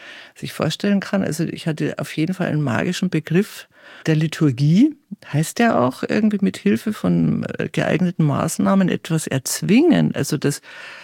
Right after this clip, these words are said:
das Urgein ist ja drinnen, das wichtige Wort. Also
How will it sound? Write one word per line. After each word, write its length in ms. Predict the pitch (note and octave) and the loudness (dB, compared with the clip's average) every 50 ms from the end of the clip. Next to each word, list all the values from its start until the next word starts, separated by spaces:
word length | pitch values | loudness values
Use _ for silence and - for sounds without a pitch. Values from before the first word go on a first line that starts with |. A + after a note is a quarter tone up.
| - - | -10 -6
das 160 | D3+ D3+ - | -4 -4 -2
Urgein 540 | - - G3+ A#3 A3 - D#3+ D3+ D3 D3 D3 | 0 2 2 2 2 2 2 2 2 2 0
ist 160 | D3 D3 - | -2 -2 -2
ja 100 | D3+ C3+ | -2 -2
drinnen, 540 | C#3 D3 D#3+ D#3 D3+ D3 C#3+ C#3 C#3 C#3+ D3+ - | -2 -2 0 0 0 0 0 -2 -2 -4 -6 -8
das 260 | - D#3+ - - - - | -10 -10 -10 -12 -12 -6
wichtige 460 | D3+ E3+ E3+ - - E3 D#3 D#3 D3+ D3 | -6 -6 -6 -4 -6 -4 -4 -4 -4 -4
Wort. 380 | D3 D3+ E3+ B3+ - - - - - - - - - - - - - - - - - - - _ _ _ _ _ _ _ _ _ _ _ _ _ - | -2 -2 0 -2 -2 -4 -12 -20 -20 -20 -18 -18 -18 -18 -18 -18 -18 -18 -18 -20 -20 -20 -20 _ _ _ _ _ _ _ _ _ _ _ _ _ 2
Also 720 | D#3+ F3 F#3 F#3+ F#3+ F#3 F3 F3+ F#3+ F#3+ F#3+ F#3 F#3 - | 4 4 6 4 4 2 2 2 2 4 4 4 2 2